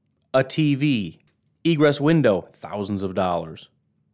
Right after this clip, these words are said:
New battery for my lawnmower because I no longer have this dinky little lawn. I've got a larger lawn. So I'm getting another battery. Turns out the batteries cost as much as the lawnmowers. Fridge dies, need to buy a new fridge. It doesn't end.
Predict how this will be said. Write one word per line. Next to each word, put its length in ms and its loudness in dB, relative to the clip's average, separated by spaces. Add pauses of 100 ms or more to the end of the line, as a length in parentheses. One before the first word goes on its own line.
(140)
New 120 -2
battery 380 4
for 140 -8
my 160 2
lawnmower 500 2
because 240 -6
I 60 2
no 160 0
longer 280 0
have 160 -4
this 140 -6
dinky 400 -4
little 240 0
lawn. 400 -2
I've 220 -4
got 160 0
a 160 2
larger 640 -2
lawn. 300 -10 (260)
So 100 -20
I'm 80 -12
getting 220 0
another 200 2
battery. 460 0
Turns 240 -2
out 140 2
the 80 -12
batteries 420 0
cost 260 -2
as 120 -8
much 240 -6
as 80 -8
the 100 -2
lawnmowers. 720 -2 (400)
Fridge 380 0
dies, 400 0
need 160 -4
to 40 -12
buy 180 2
a 60 2
new 140 2
fridge. 580 -4 (340)
It 60 -20
doesn't 320 4
end. 360 -2